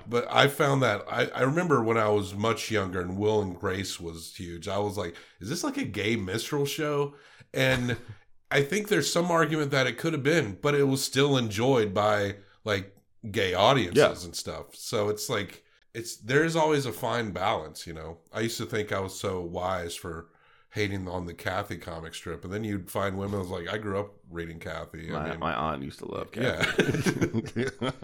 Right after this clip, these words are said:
Speaker 2: <laughs>
Speaker 1: Ah, did she ever marry, uh, that guy?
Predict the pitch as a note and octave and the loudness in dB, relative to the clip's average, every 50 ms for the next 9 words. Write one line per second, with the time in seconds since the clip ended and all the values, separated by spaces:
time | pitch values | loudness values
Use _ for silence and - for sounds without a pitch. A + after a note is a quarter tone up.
0 | A#2 B2 - - - A#2 B2+ C#3 D3+ D3+ D3 C#3+ C3+ B2+ A#2+ A2+ A2 A2 G#2 B2+ | -6 -6 -6 -4 0 4 6 8 8 10 10 10 10 10 10 8 6 4 2 2
1 | B2+ - - E3+ F#3 F#3 F3+ E3 D#3 C#3 C#3 C3 B2 B2 A#2+ A#2 A2+ A2 A2 G#2+ | 0 0 0 0 2 2 4 6 6 6 6 6 6 6 6 6 4 4 4 4
2 | G#2 G2+ G2 G2 G2+ G2 G2 F#2 - G2+ G2 G2 G2 F#2+ F#2+ | 2 2 2 2 2 0 0 0 -2 -2 0 0 0 -2 -4